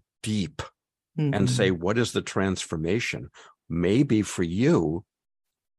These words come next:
Speaker 1: it's doing what needs to be done to be familiar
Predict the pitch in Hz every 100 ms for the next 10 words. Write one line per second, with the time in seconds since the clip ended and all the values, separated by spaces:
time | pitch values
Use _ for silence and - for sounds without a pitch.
0 | _ 107 - - _ _ _ - 90 98
1 | 110 135 127 113 - 104 101 - 90 95
2 | 90 110 110 98 - 82 95 - 90 82
3 | 92 107 98 85 76